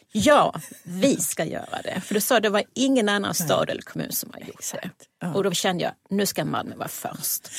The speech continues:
Speaker 2: Och då tänkte jag så här, jag vågade inte säga det nu i presentationen av det. Tänkte så här, kanske är du en tävlingsperson, <laughs> tänkte jag så. Eller så kanske det är, för det var någonting, jag minns ju det här jättetydligt när vi gick den här rundan och, och du bara så här,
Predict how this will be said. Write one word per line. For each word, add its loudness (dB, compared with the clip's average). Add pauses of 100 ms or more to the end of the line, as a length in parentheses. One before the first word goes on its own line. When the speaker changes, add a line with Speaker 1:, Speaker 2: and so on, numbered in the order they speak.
(120)
Speaker 2:
Och 6
då 8
tänkte 6
jag 6
så 4
här, 6
jag 10
vågade 10
inte 6
säga 8
det 8
nu 6
i 4
presentationen 6
av 8
det. 4
Tänkte 2
så 2
här, 0 (500)
kanske 6
är 4
du 8
en 6
tävlingsperson, 6
<laughs> 0
tänkte 4
jag 4
så. 4
Eller 8
så 0
kanske 0
det 2
är, 4
för 0
det 6
var 8
någonting, 4 (140)
jag 6
minns 4
ju 6
det 4
här 4
jättetydligt 2
när 4
vi 2
gick 4
den 2
här 4
rundan 4
och, -4
och 4
du 6
bara 4
så 2
här, 2